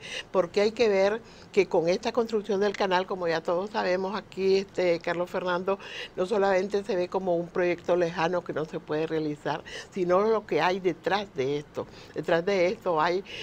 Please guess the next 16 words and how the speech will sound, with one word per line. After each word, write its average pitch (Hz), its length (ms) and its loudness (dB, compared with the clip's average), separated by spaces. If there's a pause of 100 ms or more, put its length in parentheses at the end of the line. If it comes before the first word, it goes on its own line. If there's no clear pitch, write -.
(120)
la 160 180 2
proyección 165 880 0
de 156 220 2
diez, 151 440 2 (260)
este, 180 640 2
subproyectos 208 840 2 (320)
que 175 140 0
prácticamente 175 1080 2
en 160 220 2
eso, 196 400 2 (260)
para 165 220 4
la 156 180 4
realización 151 720 0
de 196 140 2
estos 196 200 -2
subproyectos 165 800 0